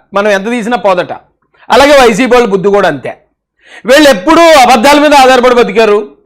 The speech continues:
మార్ఫింగ్ల మీద ఆధారపడి బతికారు. ఇప్పటికీ ఇంకా వాళ్ళ బుద్ధి పోలే-, మా-, మారలేదు.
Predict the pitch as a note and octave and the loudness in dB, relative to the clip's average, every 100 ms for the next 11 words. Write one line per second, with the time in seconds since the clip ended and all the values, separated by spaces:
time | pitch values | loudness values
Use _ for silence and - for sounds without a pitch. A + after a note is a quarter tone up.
0 | _ - E3 A3 C#4 D4 C#4+ C#4+ C#4+ C#4+ | _ -6 -2 0 0 0 0 2 2 2
1 | C4 B3 A#3+ A3+ F#3+ G3+ A3+ C4+ - _ | 2 0 0 0 -2 -2 -2 -4 -8 _
2 | - F3+ G3+ D4 D4+ D#4+ C#4+ D#4 D4+ B3 | -6 -6 -2 -2 0 0 2 2 2 2
3 | A#3 A3+ A#3+ A3+ G#3+ G3+ G3+ F#3+ G3 F#3 | 0 0 0 0 0 0 0 0 -2 -2
4 | D3+ B2+ | -6 -10